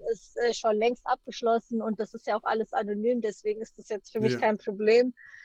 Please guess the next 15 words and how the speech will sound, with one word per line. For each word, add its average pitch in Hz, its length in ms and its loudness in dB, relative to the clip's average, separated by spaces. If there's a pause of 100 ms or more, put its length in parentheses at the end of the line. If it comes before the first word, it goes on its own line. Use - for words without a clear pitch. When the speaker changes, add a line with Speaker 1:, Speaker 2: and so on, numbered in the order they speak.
(200)
Speaker 1:
Ähm, 233 540 4 (420)
da 233 120 4
ging's 269 500 -4
darum, 262 500 2
dass 247 220 0
man 247 300 0
den 226 140 0
Strafbefehl 233 840 -2
so 226 120 0
ein 220 120 0
bisschen, 233 720 -2
ich - 120 -18
sag 214 180 -4
jetzt 233 220 -6
mal, 208 300 2